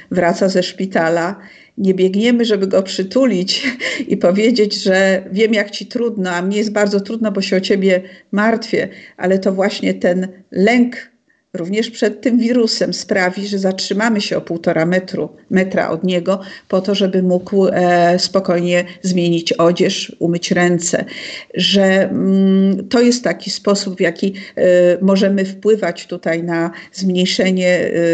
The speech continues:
lęku przed zarażeniem, ale na pewno też podkreślanie tego, że wiemy, jak jest im bardzo trudno.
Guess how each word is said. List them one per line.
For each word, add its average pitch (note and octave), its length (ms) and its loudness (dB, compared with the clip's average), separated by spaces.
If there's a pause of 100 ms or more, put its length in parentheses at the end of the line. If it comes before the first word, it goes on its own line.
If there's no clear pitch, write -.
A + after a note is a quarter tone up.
(380)
lęku F#3 720 0
przed G3 420 -2
zarażeniem, F#3 680 -2
ale G3+ 200 -2
na A3+ 120 0
pewno A#3+ 320 2
też A#3+ 260 0 (220)
podkreślanie G3+ 880 0
tego, F3 340 -2
że F3 340 -2 (320)
wiemy, G#3 320 4
jak G3 220 0
jest G#3 160 -2
im G3 120 0
bardzo F#3 300 0
trudno. F#3+ 580 -2